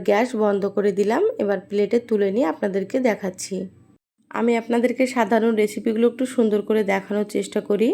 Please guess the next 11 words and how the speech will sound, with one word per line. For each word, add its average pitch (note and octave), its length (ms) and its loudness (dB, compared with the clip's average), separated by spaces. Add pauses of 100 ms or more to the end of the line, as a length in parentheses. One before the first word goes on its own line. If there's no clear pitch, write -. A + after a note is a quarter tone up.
(680)
আমার G#3+ 260 2
রেসিপিগুলো A3 640 0
কেমন G3 340 -2
লাগে G3+ 280 -2
অবশ্যই G3+ 460 0
চ্যানেলের F#3+ 380 -2
কমেন্ট G3 360 -2
বক্সে G#3+ 260 -6
কমেন্ট F#3+ 340 -2
করে G3+ 180 0
জানাবেন। F#3+ 440 -2